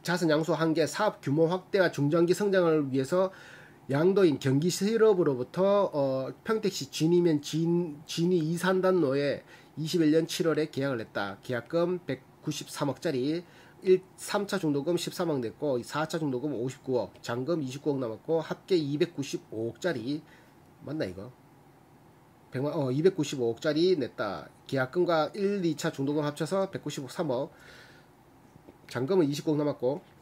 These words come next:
면적은 만 오천이백구십 평 정도, 공장을 하나 또 신설하려고 준비하고 있다, 이 말인 거지. 이천이십일 년의 칠월에 이제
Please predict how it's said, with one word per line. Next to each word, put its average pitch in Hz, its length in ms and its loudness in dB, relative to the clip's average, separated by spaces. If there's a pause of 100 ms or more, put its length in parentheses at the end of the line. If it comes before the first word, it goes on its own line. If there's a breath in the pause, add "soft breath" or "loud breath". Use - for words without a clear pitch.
(800)
면적은 156 600 4
만 156 340 2
오천이백구십 156 1080 0
평 107 220 -2 (240)
정도, 139 360 -2
공장을 147 460 0
하나 147 260 0
또 143 100 -4
신설하려고 151 800 0 (300 loud breath)
준비하고 156 440 2
있다, 120 140 -6
이 147 120 -2
말인 147 220 -4
거지. 95 240 -14
이천이십일 160 1300 -4
년의 165 280 4
칠월에 262 420 2
이제 113 260 -6